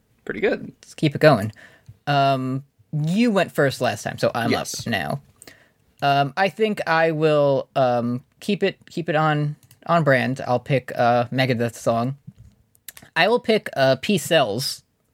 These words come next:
Speaker 2: But who's buying? Do you get it? That's the song.
Speaker 1: Whoa,
Speaker 2: That's
Speaker 1: put
Speaker 2: what,
Speaker 1: the
Speaker 2: that's what
Speaker 1: kids
Speaker 2: he
Speaker 1: to
Speaker 2: says in that
Speaker 1: bed.
Speaker 2: one. F-, yeah, it's, it's, it's, it's, um, s-,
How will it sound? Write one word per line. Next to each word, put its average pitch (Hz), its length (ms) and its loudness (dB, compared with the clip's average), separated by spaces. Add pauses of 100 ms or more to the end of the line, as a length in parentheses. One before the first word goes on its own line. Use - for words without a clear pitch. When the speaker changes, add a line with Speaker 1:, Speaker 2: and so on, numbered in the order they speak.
(160)
Speaker 2:
But 214 180 -2
who's 381 320 2
buying? 370 760 2
Do 139 80 -2
you 135 60 0
get 135 140 4
it? 139 40 2
That's 117 160 -4
the 123 80 -6
song. 113 240 0
Speaker 1:
Whoa, 139 560 0
Speaker 2:
That's 123 120 -4
Speaker 1:
put 202 140 0
Speaker 2:
what, 214 60 -8
Speaker 1:
the - 60 -4
Speaker 2:
that's - 80 -4
what 220 120 2
Speaker 1:
kids 131 120 2
Speaker 2:
he 117 60 0
Speaker 1:
to 156 160 2
Speaker 2:
says 131 60 -6
in 160 40 2
that 202 80 2
Speaker 1:
bed. 139 280 2
Speaker 2:
one. 160 120 -14 (540)
F-, - 100 -4
yeah, 123 380 4 (220)
it's, 113 260 -4
it's, 123 200 -6
it's, - 380 -4
it's, 117 220 2
um, 107 320 2 (420)
s-, - 220 -4